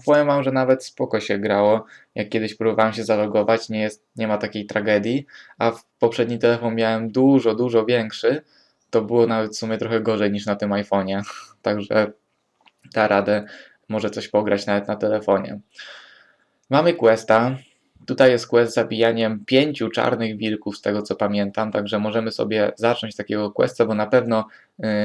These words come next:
y, te wilki gdzieś znajdziemy, a zawsze to jakiś dodatkowy exp.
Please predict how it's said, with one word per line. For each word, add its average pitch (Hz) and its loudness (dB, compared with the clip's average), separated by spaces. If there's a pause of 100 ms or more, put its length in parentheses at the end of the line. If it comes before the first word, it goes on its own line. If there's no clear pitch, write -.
(140)
y, 104 -8
te 107 -2
wilki 113 -4
gdzieś 107 -4
znajdziemy, 113 0 (560)
a 156 2
zawsze 127 -2
to 113 0
jakiś 113 -2
dodatkowy 104 0
exp. - -4